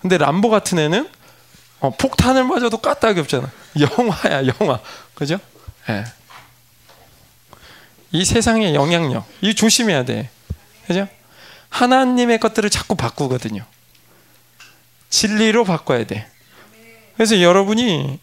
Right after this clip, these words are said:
이 세상을 이제 계속해서 나이 들면서 조금씩 머리가 성장하잖아. 엄마에 대한 불만, 아빠에 대한 불만, 어떨 때는 이 교회에 대한 불만이 올라올 수 있는데 계속 얘기하는 거예요. 여러분이 순종하는 자세를 계속 가져줘야 돼.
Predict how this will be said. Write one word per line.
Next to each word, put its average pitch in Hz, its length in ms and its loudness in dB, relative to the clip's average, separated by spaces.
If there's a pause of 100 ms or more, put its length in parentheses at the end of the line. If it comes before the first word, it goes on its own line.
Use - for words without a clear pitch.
(140)
이 185 100 -2
세상을 202 800 0 (140)
이제 156 240 -2
계속해서 139 580 -2
나이 131 280 2
들면서 135 360 -2
조금씩 202 680 -4
머리가 147 320 2
성장하잖아. 123 680 0 (440)
엄마에 160 440 2
대한 143 280 0
불만, 151 300 0
아빠에 147 400 2
대한 147 240 0
불만, 170 340 -4 (340)
어떨 233 280 0
때는 233 260 2
이 180 200 0
교회에 196 320 4
대한 180 240 2
불만이 160 300 0
올라올 151 360 2
수 143 140 -4
있는데 139 460 -2 (840)
계속 170 320 2
얘기하는 143 440 0
거예요. 127 260 -4 (720)
여러분이 196 500 2
순종하는 247 640 2
자세를 185 360 0
계속 165 260 -2
가져줘야 110 480 -4
돼. - 160 -16